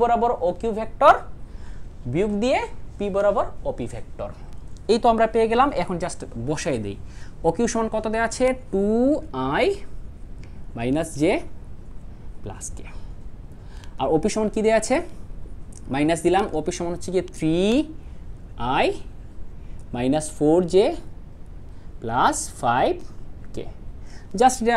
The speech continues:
অ্যাড করে দিই, টু আই মাইনাস জে প্লাস কে মাইনাস থ্রি আই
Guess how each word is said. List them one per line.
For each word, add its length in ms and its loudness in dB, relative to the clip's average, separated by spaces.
অ্যাড 140 4
করে 200 6
দিই, 120 4
টু 120 2
আই 100 6
মাইনাস 300 2
জে 140 6
প্লাস 240 -4
কে 140 4
মাইনাস 400 0
থ্রি 200 2
আই 100 6